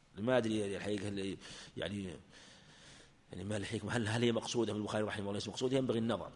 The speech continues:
ينبغي النظر والتأمل في هذه، في هاتين الترجمتين. ولا أشار أحد من الشراح إلى شيء من هذا، يعني، ش-، شيء واضح بين.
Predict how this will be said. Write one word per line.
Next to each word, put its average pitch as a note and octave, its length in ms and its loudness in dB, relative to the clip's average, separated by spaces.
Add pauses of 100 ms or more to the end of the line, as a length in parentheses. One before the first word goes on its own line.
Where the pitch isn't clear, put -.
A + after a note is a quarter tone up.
ينبغي G#2 220 -4
النظر A2 260 2
والتأمل G2 460 -2
في G2 100 -4
هذه، F#2 260 -2
في F#2+ 100 -4
هاتين G2 200 -2
الترجمتين. F#2+ 680 -2 (1080)
ولا A2 160 0
أشار G2+ 220 2
أحد G2 180 0
من G2+ 100 -2
الشراح G2 360 -4
إلى G2 140 -6
شيء F#2+ 200 -4
من G2 140 -6
هذا، A#2 340 -2 (500)
يعني، G2 180 -4
ش-، - 120 -4
شيء G#2+ 220 0
واضح G#2 300 4
بين. F2+ 320 -2